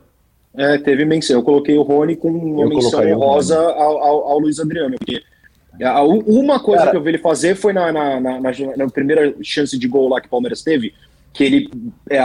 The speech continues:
Speaker 1: foi a minha
Speaker 2: Faz
Speaker 1: tri-,
Speaker 2: o pivô.
Speaker 1: triangulação Piquerez, Luiz Adriano e, e Dudu na, na, na profundidade, mas assim, foi a única coisa que eu vi ele fazer no jogo, cara. Fora isso, ele só caminhou pra mim, eu não, não vi.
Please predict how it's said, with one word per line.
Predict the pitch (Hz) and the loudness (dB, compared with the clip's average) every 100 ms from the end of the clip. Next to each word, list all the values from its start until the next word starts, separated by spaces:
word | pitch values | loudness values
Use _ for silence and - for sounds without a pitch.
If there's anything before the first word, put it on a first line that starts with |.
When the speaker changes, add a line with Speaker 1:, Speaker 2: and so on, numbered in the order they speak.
| 123 - | 0 0
Speaker 1:
foi | 143 | 0
a | |
minha | 143 160 | 2 2
Speaker 2:
Faz | 117 | 2
Speaker 1:
tri-, | 156 | 0
Speaker 2:
o | |
pivô. | 147 | 0
Speaker 1:
triangulação | 139 156 156 156 170 160 147 - _ - | 0 2 2 2 2 0 -2 -8 _ -4
Piquerez, | 151 165 170 202 180 | 0 2 4 2 2
Luiz | 190 180 | -2 -2
Adriano | 170 175 170 180 180 | -2 0 2 2 -2
e, | 180 | -2
e | 156 | -4
Dudu | 165 160 143 165 | -2 0 0 -2
na, | 165 151 | -2 -4
na, | 147 147 | -4 -4
na | 143 | -4
profundidade, | 147 156 160 156 156 151 - _ | -6 -8 -6 -2 0 2 0 _
mas | 143 147 | -4 -4
assim, | 160 143 | -4 -2
foi | 151 | 0
a | |
única | 156 151 143 | 2 0 0
coisa | 131 120 117 | 0 -2 -2
que | |
eu | 123 | -4
vi | 120 | -4
ele | |
fazer | 113 123 120 | -4 -4 -4
no | 117 | -4
jogo, | 113 95 | -4 -8
cara. | - 104 | -6 -6
Fora | - 135 143 135 | -2 0 2 2
isso, | 277 147 | 2 0
ele | 131 | -2
só | - 139 | -2 -2
caminhou | - 139 143 110 | -2 -4 -4 -4
pra | - 98 | -6 -8
mim, | 95 | -8
eu | 98 | -8
não, | 107 | -6
não | 107 120 | -2 -2
vi. | 101 92 | -2 -6